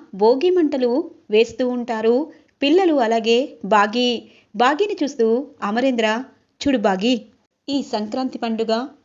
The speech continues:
మళ్ళీ మన ఇంటికి వెలుగు తెచ్చింది బాగి. మళ్ళీ మన పిల్లలతో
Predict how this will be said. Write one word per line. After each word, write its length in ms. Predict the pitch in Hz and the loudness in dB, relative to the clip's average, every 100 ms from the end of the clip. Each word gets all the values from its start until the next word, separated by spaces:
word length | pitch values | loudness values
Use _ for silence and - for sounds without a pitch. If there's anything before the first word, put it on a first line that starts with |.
| - | -4
మళ్ళీ 440 | 214 226 277 330 - _ 220 | -2 2 0 -2 -6 _ -4
మన 160 | 247 | -2
ఇంటికి 640 | 214 208 233 247 240 294 - _ - | -2 -4 -6 -2 -2 -2 -8 _ -4
వెలుగు 300 | 196 269 359 | 2 2 2
తెచ్చింది 380 | 415 - 269 262 | 0 -2 0 0
బాగి. 400 | 214 202 220 226 - _ _ _ _ _ 247 | 2 0 -2 -4 -6 _ _ _ _ _ 0
మళ్ళీ 460 | 269 320 269 285 - - | 2 4 2 -2 -8 -8
మన 180 | 254 262 | -4 -4
పిల్లలతో 680 | 214 208 226 240 233 214 | -4 -4 0 0 0 -2